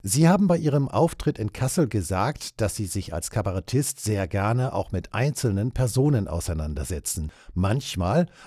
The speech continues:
also gerade dann, wenn es um die Verantwortlichkeiten auf der eigenen Seite geht, entsteht in der Berichterstattung der Eindruck, dass der Fokus lieber weg von konkret handelnden Akteuren gelenkt wird.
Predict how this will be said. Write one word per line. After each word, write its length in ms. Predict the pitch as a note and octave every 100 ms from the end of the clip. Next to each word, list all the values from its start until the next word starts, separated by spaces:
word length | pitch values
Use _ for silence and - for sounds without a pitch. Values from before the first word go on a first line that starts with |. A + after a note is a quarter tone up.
| -
also 220 | F#2 G2+
gerade 340 | - E2 G2
dann, 320 | D#2 F#2+ C3 B2
wenn 140 | E2+
es 120 | E2+
um 120 | E2
die 100 | D#2
Verantwortlichkeiten 1300 | D#2+ - G#2+ B2 A2 G2+ - G2+ - G#2 G#2 D#3 D#3+
auf 200 | D#2 D#2+
der 280 | E2 D#2 -
eigenen 400 | G2+ B2+ G#2+ F2+
Seite 320 | G2 F2 -
geht, 300 | - A#2 - - - -
entsteht 480 | A#2 C#3+ - F3+ F#3+
in 100 | B2
der 80 | A2+
Berichterstattung 880 | A#2 G#2+ C#3 - A2 - G#2 G2+ F2
der 220 | F2 -
Eindruck, 640 | F2 G#2 A#2+ C#3 F3+ - - - -
dass 260 | A2 A2+ -
der 200 | G#2 F2+
Fokus 600 | - F#3+ - D3 A#2+ A#2+
lieber 340 | A#2+ A#2 F2
weg 380 | C#3+ D#3 - -
von 360 | - G2 E2 D2
konkret 600 | F2+ E2+ - A#2 B2 -
handelnden 500 | A#2 A2+ G2+ F2+ E2+
Akteuren 520 | D#2 - G#2 G2+ A2+
gelenkt 500 | A2 A2+ A#2+ A2+ -
wird. 400 | D#2+ C#2+ - -